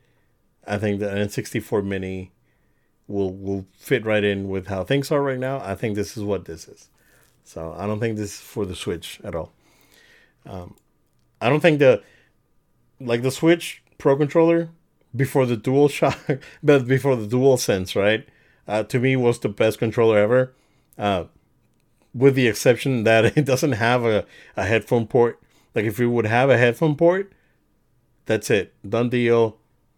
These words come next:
Best controller, right? Um, but then the DualSense came out, and the DualSense is just so much better in every single way that <laughs> it's like, okay, well, we're good.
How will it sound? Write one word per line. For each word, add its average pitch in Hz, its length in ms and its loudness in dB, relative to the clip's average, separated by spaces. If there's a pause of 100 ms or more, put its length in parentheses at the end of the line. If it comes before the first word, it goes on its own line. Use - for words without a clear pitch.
(440)
Best 110 180 0
controller, 101 380 -2
right? 98 280 -6 (440)
Um, 104 360 -2 (120)
but 107 280 2
then 117 180 0
the 104 120 -4
DualSense 113 520 0
came 98 180 -2
out, 90 240 -6
and 85 200 -8
the 101 100 -8
DualSense 101 480 -6
is 82 140 -14
just - 240 -14
so - 280 -8
much 98 300 -6
better 104 220 2
in 95 120 -2
every 110 220 0
single 98 320 -4
way 107 300 2
that 95 340 -2
<laughs> - 40 -12
it's 135 340 0
like, 110 260 -2
okay, 139 300 2
well, 113 260 -2
we're 107 220 -6
good. 113 320 -2